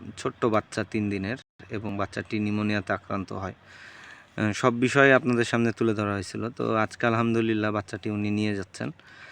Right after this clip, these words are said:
তো এটা দেওয়ার কারণটাও ইনশাল্লাহ জানাবো। আমার ইচ্ছা ছিল তিন মাস রাখার, কিন্তু এই এক মাস পরে কেন দিচ্ছি এটাও জানাবো।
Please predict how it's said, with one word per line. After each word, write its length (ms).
তো 100
এটা 380
দেওয়ার 300
কারণটাও 540
ইনশাল্লাহ 340
জানাবো। 460
আমার 260
ইচ্ছা 240
ছিল 180
তিন 220
মাস 280
রাখার, 280
কিন্তু 420
এই 280
এক 180
মাস 260
পরে 260
কেন 220
দিচ্ছি 380
এটাও 220
জানাবো। 360